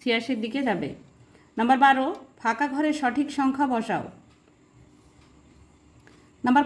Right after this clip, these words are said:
ক, এখানে তেরো বিয়োগ আছে, সমান সমান দশ আছে। দশের থেকে তেরো পর্যন্ত গুনতে হবে, তাহলে এখানে সংখ্যাটা বেরিয়ে যাবে। অর্থাৎ তেরোর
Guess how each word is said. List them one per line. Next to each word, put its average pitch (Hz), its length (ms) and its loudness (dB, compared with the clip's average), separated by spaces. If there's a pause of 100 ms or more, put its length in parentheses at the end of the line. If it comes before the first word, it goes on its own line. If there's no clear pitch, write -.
ক, - 20 6 (840)
এখানে 269 220 -2 (100)
তেরো 254 280 2 (120)
বিয়োগ 277 260 0 (100)
আছে, 247 200 -4 (960)
সমান 247 260 2
সমান 277 260 2 (120)
দশ 240 160 2
আছে। 208 260 -4 (500)
দশের 233 440 0
থেকে 294 240 2 (720)
তেরো 254 260 4 (140)
পর্যন্ত 269 400 2 (140)
গুনতে 277 320 2
হবে, 277 220 2 (480)
তাহলে 240 320 0
এখানে 254 200 0 (120)
সংখ্যাটা 233 400 -2
বেরিয়ে 220 300 2
যাবে। 170 200 -4 (680)
অর্থাৎ 277 300 2 (200)
তেরোর 233 260 0